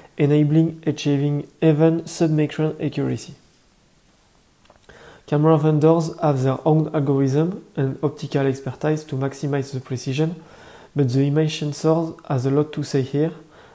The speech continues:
as we will see now. We will segment this challenge in three parts,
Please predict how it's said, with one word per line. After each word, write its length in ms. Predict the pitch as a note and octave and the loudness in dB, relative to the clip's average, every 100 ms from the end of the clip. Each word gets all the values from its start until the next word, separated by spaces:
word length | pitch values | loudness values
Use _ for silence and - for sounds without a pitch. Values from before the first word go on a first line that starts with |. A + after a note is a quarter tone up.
| _ | _
as 160 | D3+ C#3 | -2 0
we 120 | C#3 | 0
will 160 | C3 C3 | 0 -2
see 180 | - B2+ | -4 -4
now. 300 | A#2+ A2+ A#2 _ _ _ _ _ _ - - - | -4 -6 -12 _ _ _ _ _ _ -20 -20 -6
We 140 | C#3 C#3 | 0 4
will 200 | D3 D3 | 2 0
segment 500 | - D#3 D#3+ F3 D3+ | -2 0 2 0 0
this 180 | C3+ - | -4 -4
challenge 420 | D3 D#3+ E3 - | 0 0 -2 -4
in 140 | C3+ | -6
three 240 | C3 - D3+ | -4 -4 -4
parts, 440 | B2 A2 - | -4 -10 -14